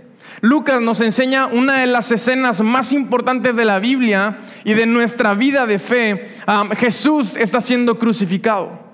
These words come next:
Es la escena en donde Jesús está, está muriendo y quiero que lo leamos juntos. Dice, "Llevaron a otros dos,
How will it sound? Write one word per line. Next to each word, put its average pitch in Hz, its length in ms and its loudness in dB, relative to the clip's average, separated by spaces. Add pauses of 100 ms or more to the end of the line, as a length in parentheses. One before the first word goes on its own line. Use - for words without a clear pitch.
(340)
Es 254 240 2
la 269 140 2
escena 277 600 0
en 247 220 0
donde 240 300 2
Jesús 226 480 0
está, 233 400 0
está 226 240 -2
muriendo 214 480 0
y 175 80 -2
quiero 240 200 0
que 240 80 0
lo 208 120 2
leamos 208 400 0
juntos. - 540 -4 (680)
Dice, 226 380 0
"Llevaron 254 720 0
a 214 120 0
otros 226 420 0
dos, 190 480 -4